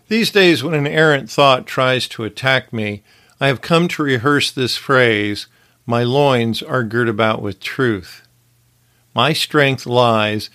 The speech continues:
in the power of the truth to defend me. Truth is my defense.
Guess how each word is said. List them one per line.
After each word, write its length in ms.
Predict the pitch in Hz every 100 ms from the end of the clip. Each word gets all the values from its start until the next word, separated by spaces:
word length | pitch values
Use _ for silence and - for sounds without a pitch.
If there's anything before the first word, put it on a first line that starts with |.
| _ _
in 140 | 127
the 80 | 120
power 560 | 113 135 131 127 120 -
of 200 | 131 110
the 100 | 117
truth 760 | 113 - - 175 160 101 - - _ _ -
to 140 | -
defend 520 | 123 117 - 127 131 110
me. 260 | 90 101 _ _ _ _ _ _
Truth 440 | - - 196 208 -
is 220 | 147 107
my 160 | 127 117
defense. 680 | 110 - 123 101 101 -